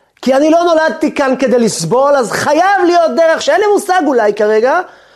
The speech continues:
אבל חייב להיות דרך לצאת מהתודעה הזאת. כמו שאמרנו, הפיל הזה באמת יכול לצאת.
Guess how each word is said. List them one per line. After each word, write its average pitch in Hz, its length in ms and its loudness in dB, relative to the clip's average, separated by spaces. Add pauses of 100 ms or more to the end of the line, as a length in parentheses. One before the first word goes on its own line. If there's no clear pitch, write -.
(140)
אבל 220 220 0
חייב 220 320 0
להיות 247 200 2
דרך 247 220 0
לצאת 262 280 -2
מהתודעה 269 480 0
הזאת. 359 300 0 (1800)
כמו 202 180 -2
שאמרנו, 247 500 -2 (600)
הפיל 403 220 0
הזה 370 160 0
באמת 392 380 0
יכול 320 300 0
לצאת. - 380 -10